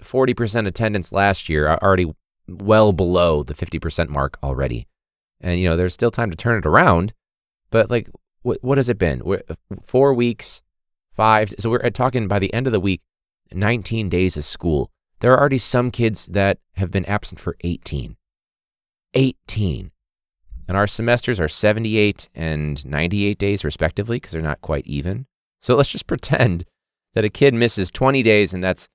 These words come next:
that's all they're going to miss. That means that they've, they're, at best,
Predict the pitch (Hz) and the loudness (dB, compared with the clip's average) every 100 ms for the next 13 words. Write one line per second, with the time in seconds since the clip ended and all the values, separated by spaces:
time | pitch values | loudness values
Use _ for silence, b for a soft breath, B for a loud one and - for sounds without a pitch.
0 | _ - 90 - 107 113 113 95 98 87 | _ -6 -6 -2 2 4 4 0 0 0
1 | 82 76 - _ _ _ _ _ _ - | -2 -2 -4 _ _ _ _ _ _ -2
2 | 127 170 165 151 147 113 _ 117 123 - | 0 0 -2 2 2 0 _ -2 0 2
3 | 131 98 - 135 - - | 0 0 -2 -2 -2 -8